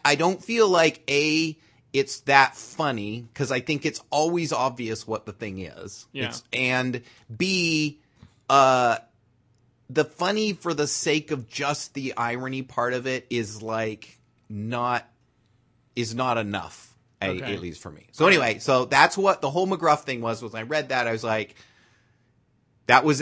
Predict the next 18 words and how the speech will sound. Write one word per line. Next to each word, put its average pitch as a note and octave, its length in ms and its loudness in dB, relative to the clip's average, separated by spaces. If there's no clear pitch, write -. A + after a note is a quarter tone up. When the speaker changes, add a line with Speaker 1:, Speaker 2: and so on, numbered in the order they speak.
Speaker 1:
that B2+ 220 4
was C#3+ 240 2
the, C3 340 2
that B2+ 220 2
was C#3 220 -2
the C3+ 100 -6
McGruff B2 480 -2
that - 120 -12
broke A2 280 -4
the A2+ 80 -12
camel's G#2 400 -6
back. G#2+ 400 0
It A2 40 -2
was G2 60 -4
Speaker 2:
Okay, F3 100 4
Speaker 1:
like, C#3 320 4
Speaker 2:
all D#3+ 140 4
right, C3+ 180 0